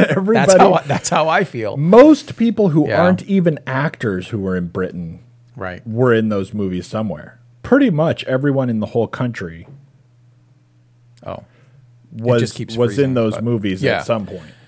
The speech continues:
Speaker 2: Well,
Speaker 1: So
Speaker 2: it, it,
Speaker 1: if
Speaker 2: here's
Speaker 1: she
Speaker 2: another
Speaker 1: wasn't
Speaker 2: thing.
Speaker 1: in it, if she
Speaker 2: This
Speaker 1: wasn't
Speaker 2: isn't
Speaker 1: at least, like, girl number three.
Speaker 2: Or consi-, <laughs> right. She was like a Grindy Low,
Speaker 1: Right.
Speaker 2: you know.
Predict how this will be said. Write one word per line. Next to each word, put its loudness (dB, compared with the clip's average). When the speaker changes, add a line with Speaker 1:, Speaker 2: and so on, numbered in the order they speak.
Speaker 2:
Well, 6
Speaker 1:
So 2
Speaker 2:
it, -4
it, 0
Speaker 1:
if -2
Speaker 2:
here's 4
Speaker 1:
she 4
Speaker 2:
another 8
Speaker 1:
wasn't 2
Speaker 2:
thing. 2
Speaker 1:
in 0
it, -2
if -4
she 4
Speaker 2:
This 8
Speaker 1:
wasn't 6
Speaker 2:
isn't -6
Speaker 1:
at 0
least, 0
like, 0
girl 4
number -2
three. -2
Speaker 2:
Or 4
consi-, -2
<laughs> -10
right. -6
She -8
was -4
like -4
a -2
Grindy -6
Low, -6
Speaker 1:
Right. 0
Speaker 2:
you -2
know. -2